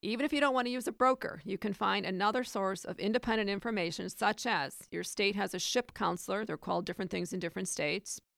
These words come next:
Or you can find your area agency on aging. Uh, if you don't want to talk to anyone and you want to do everything on your own, you can at least take the time to compare all of the Medicare Advantage plans offered in your area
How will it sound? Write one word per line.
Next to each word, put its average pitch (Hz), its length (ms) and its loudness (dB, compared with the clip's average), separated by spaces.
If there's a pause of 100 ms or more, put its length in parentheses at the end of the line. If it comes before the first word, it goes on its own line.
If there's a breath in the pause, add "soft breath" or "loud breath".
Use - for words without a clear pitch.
(260)
Or 196 380 4
you 185 160 0
can 185 200 -4
find 180 280 2
your 165 200 -4
area 190 540 4 (120)
agency 185 420 -2
on 175 140 0
aging. 165 460 -6 (760)
Uh, 165 240 6 (160)
if 190 120 -2
you 196 80 -2
don't 226 220 6
want 247 120 2
to 233 100 -4
talk 247 200 4
to 226 100 -2
anyone 196 580 0
and 202 100 -6
you 180 80 -2
want 190 120 0
to 190 160 -2
do - 120 -4
everything 240 440 2
on 233 100 0
your 208 160 0
own, 185 260 0
you 208 80 -4
can 208 140 -4
at - 100 -4
least 226 260 -6
take 247 180 -2
the 247 80 -2
time 208 340 -2
to 208 140 -8
compare 190 420 -4
all 170 200 2
of 208 100 -4
the 220 60 -2
Medicare 202 360 -2
Advantage 180 400 -4
plans 175 320 -4
offered 165 360 -4
in 165 60 -4
your 160 220 -6
area 185 540 0